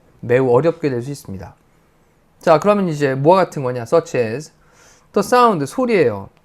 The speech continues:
Garbage truck, 이 쓰레기 트럭이 있습니다. 그럼 아침에 이제 쓰레기 트럭이 와가지고 쓰레기를 수거했는데, 근데 그 쓰레기 트럭의 소리, going by,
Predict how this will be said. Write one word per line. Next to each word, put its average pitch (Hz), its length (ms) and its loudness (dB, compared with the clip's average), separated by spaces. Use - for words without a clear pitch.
Garbage 175 380 0
truck, 120 340 -4
이 143 60 -6
쓰레기 262 380 -4
트럭이 220 280 0
있습니다. 127 540 -10
그럼 143 120 -4
아침에 202 280 -4
이제 190 120 -4
쓰레기 254 320 -4
트럭이 226 240 0
와가지고 170 360 -2
쓰레기를 202 360 -6
수거했는데, 208 440 -4
근데 156 360 -6
그 143 160 -6
쓰레기 208 420 -6
트럭의 170 300 -4
소리, 165 440 -10
going 147 280 -4
by, 147 380 -2